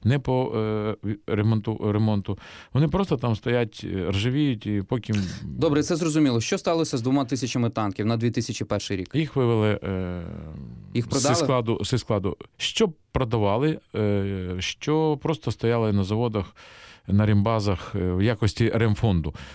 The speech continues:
Speaker 1: Тому що, е, виділялась дуже мала кількість коштів, і їх використовували в якості ремонтного фонду.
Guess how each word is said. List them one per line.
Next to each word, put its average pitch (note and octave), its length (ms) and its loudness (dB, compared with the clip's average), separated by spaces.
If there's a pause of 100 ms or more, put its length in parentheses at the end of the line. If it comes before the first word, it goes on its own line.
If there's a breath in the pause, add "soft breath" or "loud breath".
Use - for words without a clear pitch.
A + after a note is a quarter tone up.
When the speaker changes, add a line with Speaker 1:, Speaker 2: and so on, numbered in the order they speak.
(120)
Speaker 1:
Тому G#2+ 220 2
що, G#2 320 2 (140)
е, - 40 -2 (420)
виділялась G2+ 680 0
дуже G2+ 320 -2
мала G2 400 -2
кількість F#2 400 -4
коштів, C#3 560 -4
і A#2+ 60 -2
їх C#3 380 0
використовували A2+ 560 0
в - 20 2
якості G#2 420 -2
ремонтного G2 520 2
фонду. C#2+ 420 -4